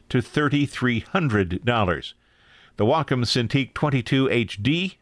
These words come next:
seventeen hundred dollars. And the Wacom One, four hundred dollars or five hundred dollars with the Express Key. So the Wacom One has a precise target market.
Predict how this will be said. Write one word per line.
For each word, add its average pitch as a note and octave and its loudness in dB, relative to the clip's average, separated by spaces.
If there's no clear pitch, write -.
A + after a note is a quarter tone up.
seventeen G#2 0
hundred C3 0
dollars. G2+ 0
And D#4 -2
the C3+ 0
Wacom D#3 2
One, C#3 0
four F#3+ 0
hundred F3 0
dollars D#3 0
or A#2 -2
five B2+ 0
hundred F#2+ 0
dollars G2+ 0
with A2 2
the A#2 4
Express C3+ 0
Key. F2 -2
So G3 0
the D3+ 2
Wacom E3 2
One C#3 4
has A#2+ 2
a G#2+ 2
precise E3+ 0
target C3 0
market. C3+ 0